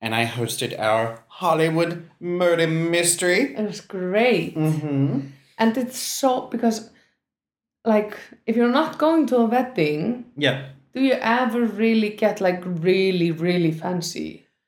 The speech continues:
Speaker 1: Like, get a chance to do, like, red carpet.
Speaker 2: Yeah.
Speaker 1: Mm-hmm.
Speaker 2: No.
Speaker 1: No.
Speaker 2: And it's so nice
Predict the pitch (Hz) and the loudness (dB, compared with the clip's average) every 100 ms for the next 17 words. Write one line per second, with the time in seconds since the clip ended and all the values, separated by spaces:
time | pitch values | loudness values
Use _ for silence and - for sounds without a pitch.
0 | _ _ 131 135 139 127 117 127 117 113 | _ _ 0 2 2 0 2 2 2 0
1 | - - 110 113 104 98 113 110 90 - | -4 -8 -4 -2 -2 -4 -2 -2 -2 -4
2 | 95 95 87 226 208 165 175 165 117 104 | -4 -4 -4 2 4 4 2 -4 -4 -4
3 | 80 - 220 262 208 - - 127 147 139 | -8 -4 -2 0 -2 -6 -12 -2 2 4
4 | 135 214 220 - - - 254 269 269 247 | 6 6 4 2 -6 -4 -2 0 2 0
5 | 277 - - | 0 -2 -6